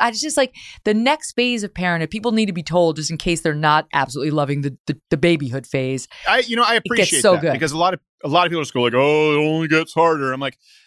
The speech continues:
Speaker 2: "I don't really know if that's the case," because right now, every two hours, we're trying to make sure that they don't die. That's
Speaker 1: <laughs>
Speaker 2: literally, they lay there and I go, I go, "Please don't die. How do I make you not die?" That's, that's about it. Um, and if people wanna know too, I,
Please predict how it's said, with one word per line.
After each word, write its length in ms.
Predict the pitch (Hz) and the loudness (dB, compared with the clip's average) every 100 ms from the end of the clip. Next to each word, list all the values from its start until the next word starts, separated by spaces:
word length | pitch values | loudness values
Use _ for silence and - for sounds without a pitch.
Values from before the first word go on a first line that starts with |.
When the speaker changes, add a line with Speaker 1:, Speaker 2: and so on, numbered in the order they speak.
| - | -6
Speaker 2:
"I 160 | 156 302 | -4 -2
don't 140 | 349 | 0
really 180 | 233 175 | 0 0
know 240 | 147 160 | 2 2
if 100 | 156 | 2
that's 220 | 151 131 | 0 -2
the 60 | 113 | -4
case," 240 | - 160 | -6 -6
because 280 | - 120 120 | -6 -4 -4
right 300 | 110 151 233 | -2 -2 -2
now, 380 | 175 165 147 135 | -2 0 0 0
every 320 | 139 143 147 | 0 -2 -2
two 180 | 127 131 | -6 -2
hours, 320 | 135 135 120 | 0 0 -4
we're 60 | 113 | -8
trying 240 | 107 139 | -2 -2
to 60 | 139 | 0
make 160 | 127 113 | -4 -4
sure 180 | 123 | -4
that 160 | 123 107 | -2 -2
they 240 | 117 107 - _ | -2 -2 -8 _
don't 480 | 98 120 127 - 92 | -2 0 0 -6 -8
die. 380 | 113 113 87 71 _ - | -2 0 -2 -8 _ -8
That's 180 | 180 - | 0 2
Speaker 1:
<laughs> 60 | 240 | 2
Speaker 2:
literally, 200 | 185 175 | 2 0
they 160 | 170 165 | 0 0
lay 320 | 151 208 240 | 0 0 0
there 400 | 185 165 156 - 262 - | -2 -2 -4 -8 -14 -2
and 240 | 160 143 | -2 -2
I 180 | 143 143 | 0 0
go, 240 | 147 147 143 | 2 0 0
I 200 | 151 139 | 0 0
go, 340 | 143 139 127 120 123 - | 0 -2 -4 -14 -16 -2
"Please 240 | 226 226 | 2 2
don't 240 | 170 170 | 2 0
die. 280 | 127 151 170 | 2 0 0
How 120 | 151 | -2
do 80 | 170 | -2
I 80 | 170 | 0
make 240 | 165 160 | 0 -4
you 80 | 170 | -2
not 260 | 151 147 - | 0 0 0
die?" 220 | 175 147 | 0 0
That's, 240 | 180 - - | -2 -4 -2
that's 180 | 233 - | -2 0
about 320 | 220 214 196 | -2 0 2
it. 260 | 233 - - - - - - | 0 -2 -10 -20 -20 -18 -2
Um, 240 | 185 190 - _ | 0 0 -8 _
and 100 | 214 | -2
if 80 | 220 | 0
people 180 | 330 392 | -2 -2
wanna 180 | 359 226 | -2 0
know 100 | 214 | -2
too, 160 | - | 0
I, 120 | 202 | -2